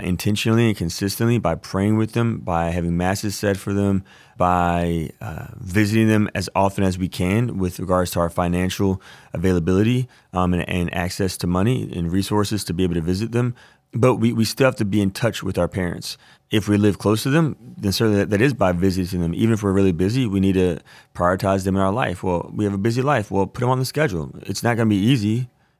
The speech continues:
It's gonna be difficult at times. It's gonna be inconvenient. But think of all the things that many of our parents had to miss because of all of our, our basketball games, our football games, our dance recitals, our plays, our, all the different things that they prioritize for us.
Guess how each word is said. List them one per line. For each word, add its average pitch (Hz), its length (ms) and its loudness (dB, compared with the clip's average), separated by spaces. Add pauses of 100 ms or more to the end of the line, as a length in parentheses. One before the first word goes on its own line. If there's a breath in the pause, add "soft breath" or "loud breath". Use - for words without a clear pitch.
It's 104 140 -6
gonna 110 120 2
be 101 60 4
difficult 113 420 0
at 95 60 0
times. 101 380 -2
It's - 80 -10
gonna 104 140 0
be 90 40 -2
inconvenient. 104 680 0 (580 soft breath)
But 101 260 4 (420)
think 127 160 -2
of 107 120 4
all 110 100 6
the 107 80 2
things 107 160 0
that 101 180 -2 (120)
many 104 100 2
of 101 80 2
our 95 100 4
parents 110 300 0
had 87 120 -4
to 90 60 -2
miss 90 300 0
because 92 540 -4 (240)
of 90 280 -2 (100)
all 101 260 2
of 95 60 0
our, 95 80 -2
our 98 220 0
basketball 92 540 0
games, 87 380 -2
our 85 320 0
football 87 400 0
games, 87 340 -2
our 92 140 -4
dance 95 280 -2
recitals, 85 520 -2
our 87 140 -4
plays, 92 540 -2
our, 95 220 0 (240)
all 117 220 2
the 123 80 4
different 113 200 -2
things 110 120 0
that 95 80 -4
they 101 120 0
prioritize 92 560 0
for - 160 -8
us. - 380 -4